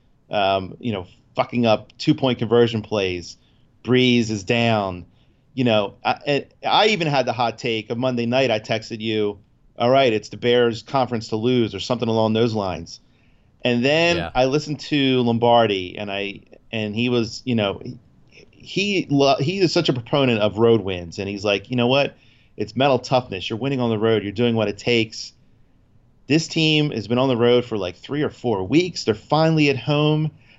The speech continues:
Speaker 1: They are going to destroy the Steelers. Destroy them.
Speaker 2: Really?
Speaker 1: It is not even gonna be
Speaker 2: Okay.
Speaker 1: close to your six and a half or seven.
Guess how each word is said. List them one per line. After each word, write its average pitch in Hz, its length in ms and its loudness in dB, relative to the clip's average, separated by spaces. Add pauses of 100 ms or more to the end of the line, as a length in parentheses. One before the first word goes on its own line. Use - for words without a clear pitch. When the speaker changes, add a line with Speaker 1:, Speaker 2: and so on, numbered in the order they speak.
(100)
Speaker 1:
They 196 180 4
are 165 220 4
going 139 380 -4
to 131 260 -6
destroy 120 1120 0
the 117 80 -8
Steelers. 90 760 -8 (680)
Destroy 160 640 4
them. 123 80 -2
Speaker 2:
Really? 101 440 -10 (240)
Speaker 1:
It 151 120 2
is 147 140 0
not 160 260 4
even 180 180 -2
gonna 160 140 -2
be 147 100 0
Speaker 2:
Okay. - 140 -12
Speaker 1:
close 147 320 2
to 139 80 -8
your 123 100 -4
six - 300 -8
and 135 100 -8
a 131 40 -4
half 131 220 -2
or 113 100 -4
seven. 120 580 -2